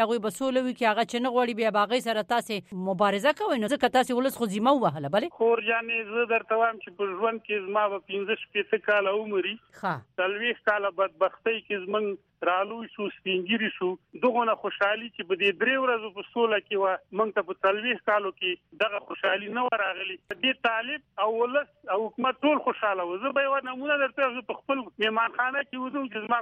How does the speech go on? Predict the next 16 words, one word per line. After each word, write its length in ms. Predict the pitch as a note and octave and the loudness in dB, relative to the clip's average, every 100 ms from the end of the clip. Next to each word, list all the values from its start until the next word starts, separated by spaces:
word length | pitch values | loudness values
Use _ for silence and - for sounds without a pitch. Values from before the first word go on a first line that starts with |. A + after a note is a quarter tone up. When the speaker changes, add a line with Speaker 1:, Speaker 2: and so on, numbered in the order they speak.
| - | -4
Speaker 2:
کور 200 | B3 A3 G#3 | -10 -4 -4
ته 40 | - _ _ _ - G3+ | -4 _ _ _ -4 -2
طالبان 540 | G#3+ A3 A#3 B3+ A3+ | -2 -2 0 0 0
راننوتل 720 | A3 A3+ A3+ G#3 G3+ - F#3+ F3+ _ _ - | -2 -2 -4 -2 -2 -2 -4 -6 _ _ -10
Speaker 1:
ښه. 120 | A3+ A#3+ | -2 2
Speaker 2:
او 60 | F#3 F3+ | 2 0
مسله 400 | F#3 - G3+ B3+ A#3+ | -4 0 0 2 0
راغله 300 | A3+ G3 G3 - G#3+ | -2 -2 -10 -6 -4
او 40 | G#3+ | 0
ما 100 | B3 A#3+ | 0 0
ته 60 | A#3 | -4
یې 80 | A#3+ | -4
ویل 140 | A#3 G#3+ | -6 -4
چې 60 | - A3 | -2 -2
حاجي 180 | G#3+ - | -4 0
صاحب 180 | A3+ | 0